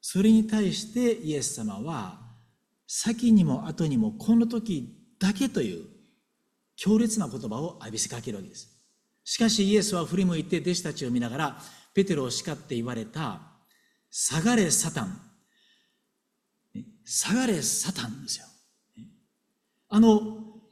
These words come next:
イスカリオテのユダに対してさえも、まっすぐに「サタン」とはおっしゃらなかった。でもここで「下がれサタン。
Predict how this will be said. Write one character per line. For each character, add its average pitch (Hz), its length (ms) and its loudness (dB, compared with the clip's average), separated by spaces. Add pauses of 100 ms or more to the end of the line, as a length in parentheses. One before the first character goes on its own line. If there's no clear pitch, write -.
(140)
イ 190 100 2
ス - 140 2
カ 269 180 -6
リ 294 180 0
オ 240 60 2
テ 226 140 4
の 202 100 8
ユ 226 80 8
ダ 233 100 6
に 214 120 8 (280)
対 220 220 2
し - 80 -2
て 196 100 2
さ 254 200 -2
え 226 100 4
も、 262 640 0 (220)
ま 143 120 -4
っ 160 40 0
す - 200 0
ぐ 233 100 2
に 147 160 2
「サ - 280 -4
タ 277 220 0
ン」 196 360 -4 (200)
と 226 100 6
は 139 460 0
お - 20 -4
っ 160 40 -2
し 165 140 -4
ゃ 165 40 -2
ら 165 80 -4
な 160 80 -8
か 123 80 -10
っ 101 40 -12 (120)
た。 113 100 -18
で 143 80 -8
も 139 80 -10
こ - 120 -14
こ 220 80 0
で 156 120 -2
「下 - 300 -4
が 294 80 -10
れ 254 160 -6
サ - 240 -6
タ 214 160 -8
ン。 - 180 -12